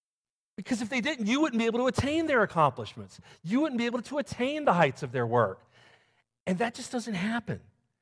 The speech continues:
It takes so much more than an example on the outside. It takes power within. It takes enabling power from within. And this is the transformation that God brings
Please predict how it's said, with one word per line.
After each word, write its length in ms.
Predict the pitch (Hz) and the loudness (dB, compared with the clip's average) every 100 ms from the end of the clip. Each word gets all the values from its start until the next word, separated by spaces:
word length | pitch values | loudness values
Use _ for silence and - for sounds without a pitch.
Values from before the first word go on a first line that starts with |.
| _ _ | _ _
It 180 | 214 233 | 2 2
takes 320 | - 220 - | -2 -4 -4
so 400 | - - 262 247 | -10 -8 -6 -2
much 300 | 247 226 - | 4 4 2
more 480 | 214 220 196 107 90 _ _ _ _ | 4 6 6 4 0 _ _ _ _
than 140 | - 180 | 0 2
an 160 | 170 | 2
example 920 | 160 127 117 143 214 233 151 113 113 - _ _ _ _ | 0 -6 -4 2 4 2 0 -2 -4 -10 _ _ _ _
on 160 | - 185 | 2 2
the 140 | 165 | 4
outside. 720 | 165 160 - - 185 156 90 80 _ _ _ _ _ _ _ _ _ _ - | 4 2 0 0 2 2 -2 -8 _ _ _ _ _ _ _ _ _ _ -6
It 140 | 190 | -4
takes 240 | - 208 - | 0 0 0
power 360 | - 190 185 | 2 8 8
within. 380 | 175 156 165 135 135 | 8 4 2 0 -2
It 100 | 175 | 2
takes 240 | 202 - | 2 2
enabling 520 | 170 170 208 202 196 | 0 2 2 2 0
power 420 | 156 170 160 160 151 - - | 4 8 10 8 6 -8 -4
from 300 | - 185 170 | 4 6 6
within. 360 | 160 165 156 151 | 4 4 2 2
And 180 | 156 139 | -4 6
this 220 | 196 226 | 6 6
is 100 | 226 | -2
the 80 | 240 | -6
transformation 880 | - 202 190 - 160 202 226 - 135 - - | 0 0 2 -2 0 0 0 -4 -8 -10 -14
that 200 | - 139 | -8 -8
God 440 | 113 175 190 202 208 - _ | 0 2 2 2 -2 -8 _
brings 540 | 151 202 165 131 135 | 2 4 4 0 -6